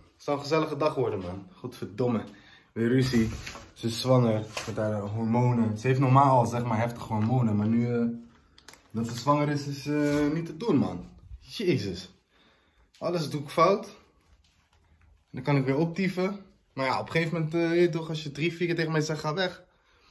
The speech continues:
een gegeven moment ga ik ook gewoon weg. Ja, fuck die shit, man. Je toch? I ain't a killer, but don't push me.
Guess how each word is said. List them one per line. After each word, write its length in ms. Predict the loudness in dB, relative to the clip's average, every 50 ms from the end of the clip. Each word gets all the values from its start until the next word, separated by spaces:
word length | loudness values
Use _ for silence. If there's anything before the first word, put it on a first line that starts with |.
| _ -14
een 60 | -2
gegeven 180 | 0 2 4 6
moment 160 | 4 4 4
ga 60 | 2 2
ik 60 | 2
ook 120 | 0 0 2
gewoon 160 | 2 2 2
weg. 320 | 2 0 -2 -4 -8 -18 _ _ -6
Ja, 240 | -2 -2 -2 -2
fuck 320 | -4 -4 -2 -2 -2 -2 -4
die 120 | -4 -6
shit, 240 | -4 -4 -4 -4 -4
man. 280 | -6 -8 -10 -10 -12 -16 _ _ _ _ _ _ _ _ _ _ _ _ _ _ _ _ _ _ _ _ _
Je 160 | -8 -6 -4
toch? 400 | -2 -2 -4 -4 -6 -10 -20 -20 _ _ _ -20 -20 _ _ _ _ _ _ _ _ _ _ _ _ _ _ _ _ _ -4
I 40 | -2
ain't 180 | -2 0 0
a 40 | 0
killer, 260 | 2 4 4 4 4 2
but 180 | 0 0 0
don't 180 | 2 0 0 0
push 240 | 0 -2 -2 -2 -4
me. 200 | -6 -8 -8